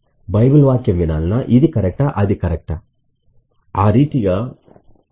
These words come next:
వాళ్ళు అవిశ్వాసులు అయిపోతున్నారు హై స్కూల్కి వచ్చేటప్పటికి. తర్వాత అక్కడ ఏముందంటే ఎందుకు ఆ రీతిగా తయారవుతున్నారు అన్నప్పుడు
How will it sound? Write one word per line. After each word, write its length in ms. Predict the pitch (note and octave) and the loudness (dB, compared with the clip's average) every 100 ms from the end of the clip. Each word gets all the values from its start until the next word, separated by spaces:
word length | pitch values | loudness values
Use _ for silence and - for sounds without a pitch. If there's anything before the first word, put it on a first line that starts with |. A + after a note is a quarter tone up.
| _ - | _ -8
వాళ్ళు 240 | F2 F2+ - | -6 -6 -6
అవిశ్వాసులు 580 | F2+ A2+ A#2 G2+ - F#2 | -2 -2 -2 -4 -2 -2
అయిపోతున్నారు 500 | D#2+ E2 - D#2 D2 - | -2 -4 -4 -6 -8 -4
హై 80 | G2 | -4
స్కూల్కి 300 | - F#2+ D#2+ | -2 -2 -2
వచ్చేటప్పటికి. 580 | - D#2+ - D2+ - - _ _ _ _ _ _ | -4 -4 -4 -6 -8 -12 _ _ _ _ _ _
తర్వాత 360 | B2 F#3 A#3 G3 | 0 4 4 2
అక్కడ 440 | A2+ - A#2 C#3+ | 0 2 0 2
ఏముందంటే 640 | D3+ D3+ G#3 G#3 G#2+ - E3+ | 4 4 4 4 2 2 2
ఎందుకు 400 | A#2+ E3 A#3 G#3+ | 4 4 2 4
ఆ 60 | |
రీతిగా 300 | D#3+ D#3 D#3 | 4 4 2
తయారవుతున్నారు 560 | C#3+ B2 A#2 A#2 A2 F#2+ | 4 4 4 4 2 4
అన్నప్పుడు 480 | E2 D#2 G#2 D#3 | 2 0 2 2